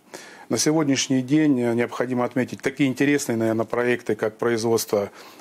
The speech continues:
э, мяса улитки. Э, сегодня, э, э, хозяева намерены к нам прийти, обратиться, м, за поддержкой,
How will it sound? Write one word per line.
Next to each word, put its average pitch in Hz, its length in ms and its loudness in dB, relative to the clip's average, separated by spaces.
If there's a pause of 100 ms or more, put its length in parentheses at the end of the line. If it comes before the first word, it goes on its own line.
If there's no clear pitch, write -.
э, 113 240 0
мяса 117 360 0
улитки. 135 760 2 (360)
Э, 113 640 0
сегодня, 127 600 0 (640)
э, 110 380 2
э, 123 360 -4
хозяева 120 640 0
намерены 113 680 0 (200)
к - 60 -10
нам 117 220 0
прийти, 131 460 0
обратиться, 107 1000 2
м, 101 340 0
за 110 180 2
поддержкой, 113 920 0